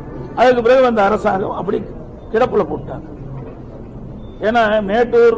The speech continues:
அணையிலிருந்து வெளியேறுகின்ற உபரி நீர் வீணா போய் கடல்ல கிடக்கு. அப்படி மேட்டூரிலிருந்து வெளியேறுகின்ற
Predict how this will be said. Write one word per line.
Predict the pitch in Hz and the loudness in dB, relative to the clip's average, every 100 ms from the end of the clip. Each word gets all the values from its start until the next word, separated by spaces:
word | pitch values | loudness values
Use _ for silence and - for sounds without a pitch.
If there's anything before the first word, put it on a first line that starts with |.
| - | 0
அணையிலிருந்து | 185 196 196 190 208 220 233 | -4 0 0 0 -2 -2 0
வெளியேறுகின்ற | 190 208 220 208 196 | 2 6 6 6 2
உபரி | 180 196 208 | 0 0 0
நீர் | 214 - | 0 -2
வீணா | 190 208 214 | -4 -2 -2
போய் | 208 185 156 | -2 -4 -6
கடல்ல | 180 170 | -6 -6
கிடக்கு. | 135 139 - - - - - | -6 -10 -12 -14 -14 -14 -8
அப்படி | - 208 214 175 175 233 - - - | -2 0 4 4 4 2 -4 -12 -8
மேட்டூரிலிருந்து | 135 170 247 247 233 254 254 | -6 2 2 2 0 0 2
வெளியேறுகின்ற | 208 226 240 226 220 214 233 | 2 4 4 4 -2 2 2